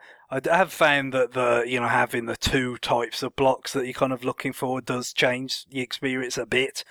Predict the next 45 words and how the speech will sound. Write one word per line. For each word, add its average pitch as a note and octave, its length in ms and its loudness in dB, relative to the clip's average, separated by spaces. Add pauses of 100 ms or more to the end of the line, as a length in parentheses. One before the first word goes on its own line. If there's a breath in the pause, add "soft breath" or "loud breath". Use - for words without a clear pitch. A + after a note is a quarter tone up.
(260 loud breath)
So B2 300 4
even, B2+ 380 0
like, B2 320 -2 (240)
having A#2+ 320 0
played A#2 400 0
a A2+ 60 -8
fair A#2 280 -2
bit A2+ 200 -2
of B2 80 -10
three C3 200 -4
D B2+ 140 -6
Picross - 420 -4
lately B2 360 0
on A#2 120 -6
the A#2 80 -6
Wii A2+ 220 -6
U B2 200 -2
Virtual D#3 380 2
Console, C#3 640 2 (360 loud breath)
this B2 380 -2
still - 300 0
felt A#2+ 300 -2
a A2 80 -2
little A#2 320 0
bit C3 180 -2
fresh, C3 400 2
but, D3 260 0
you C3+ 120 -4
know, G2 160 -4 (200)
it, B2+ 260 -6
it's, - 400 -8
it's - 200 -10
three A#2+ 180 -6
D G#2+ 120 -12
Picross. - 420 -8
It, B2 180 -10
it B2 140 -4
is A2+ 180 -4
what G#2+ 140 -8
it G#2+ 80 -12
is. G#2 240 -10
It's - 160 -16
not A#2 180 -12
gonna A2 140 -12
be A2 240 -8